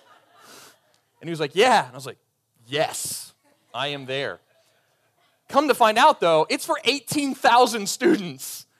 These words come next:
And I had never before been commissioned or been paid to do anything. And so I went from doing this at, like, the, the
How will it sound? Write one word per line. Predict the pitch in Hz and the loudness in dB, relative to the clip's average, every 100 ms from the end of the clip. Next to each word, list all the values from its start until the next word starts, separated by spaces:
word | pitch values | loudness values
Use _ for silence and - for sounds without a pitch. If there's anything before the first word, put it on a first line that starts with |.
| _ 190 | _ 0
And | 202 | 2
I | 208 | 4
had | 190 196 | 2 -2
never | 208 226 226 202 196 - _ | 0 2 4 2 2 -4 _
before | 180 - 214 202 160 147 - _ _ | -8 -2 2 4 4 2 -6 _ _
been | 135 196 180 | -2 -2 -2
commissioned | 175 202 - 143 131 | -6 -6 -4 -6 -6
or | |
been | 147 170 | -6 -10
paid | 160 180 190 151 | -8 -6 -6 -8
to | |
do | 151 151 | -10 -10
anything. | 196 196 127 117 | -10 -10 -10 -8
And | - | -2
so | 175 | -2
I | |
went | 185 202 | 0 -4
from | - 160 151 _ _ _ _ | -4 -6 -6 _ _ _ _
doing | 220 202 170 151 _ _ | -4 -4 -4 -12 _ _
this | 175 165 | -10 -8
at, | 151 | -6
like, | 127 123 - _ _ _ 127 | -4 -6 -8 _ _ _ -10
the, | 123 117 113 | -8 -8 -10
the | 123 | -14